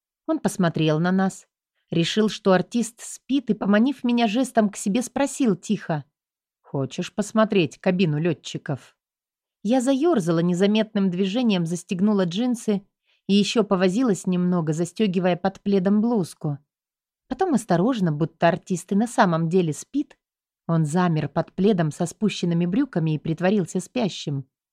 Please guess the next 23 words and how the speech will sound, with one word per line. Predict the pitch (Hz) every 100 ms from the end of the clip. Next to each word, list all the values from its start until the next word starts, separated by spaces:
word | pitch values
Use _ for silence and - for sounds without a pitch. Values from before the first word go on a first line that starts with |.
| _ -
Я | 285 330
аккуратно | 254 240 254 240 208
выбралась | 233 311 165 156 151 -
из-под | 165 - 180 -
пледа, | 202 285 214 160 139 _ _
не | 165 160
открывая | 151 - 185 196 156
артиста, | 170 196 - 214 - -
и | 156 147
ушла | 139 - 180 240 285
за | 285
командиром | - 262 254 175 160 170
самолёта. | 165 - 170 160 147 143 - 135 127 _ _ _ _ _ _ -
Войди | 147 156 160 139 170 226
он | 214 180
пару | 160 170 208
минут | 175 185 233 -
назад, | 170 160 185 277 - _ _ _
хорошую | - 339 285 233 226 285 285
бы | 226 247
он | 190 202
увидел | 214 170 156 151
картину. | 196 196 202 147 135